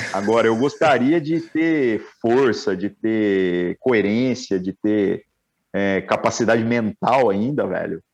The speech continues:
Poxa, de, de pensar, de trabalhar, de sonhar até o último dia da minha vida.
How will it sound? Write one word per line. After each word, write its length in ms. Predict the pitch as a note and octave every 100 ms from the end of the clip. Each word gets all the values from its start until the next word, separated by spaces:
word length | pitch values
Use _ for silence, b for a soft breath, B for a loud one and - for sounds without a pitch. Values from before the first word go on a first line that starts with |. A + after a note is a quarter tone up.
| _
Poxa, 560 | - - - - - F#2
de, 400 | G2+ B2+ A2+ F#2+
de 160 | A2+ - -
pensar, 760 | C3+ A#2 - - - A#2 A#2
de 140 | G2+ G2+
trabalhar, 760 | A#2 G#2+ G2 F#2+ G#2 A2 G2
de 160 | F#2+ G#2
sonhar 480 | - A2 G2+ A2
até 200 | D3+ -
o 40 | E4+
último 320 | F4+ F4+ F4
dia 120 | E4
da 100 | B3+
minha 180 | B3+ E3
vida. 600 | G#2 F#2 A3 D4 G2 F#2+